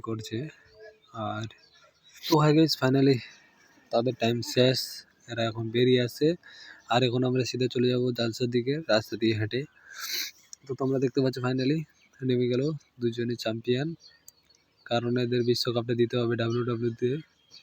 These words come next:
ওটার জন্য এরা একটু টেস্ট করলো কেমন হচ্ছে।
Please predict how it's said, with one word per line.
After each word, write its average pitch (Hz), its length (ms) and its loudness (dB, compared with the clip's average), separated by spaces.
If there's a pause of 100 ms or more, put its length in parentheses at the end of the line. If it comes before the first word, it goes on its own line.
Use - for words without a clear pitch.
(420)
ওটার 120 220 4
জন্য 127 120 2 (120)
এরা 123 200 0
একটু 117 160 -2 (560)
টেস্ট 117 320 6
করলো 113 200 2 (100)
কেমন 113 280 2
হচ্ছে। 107 280 -6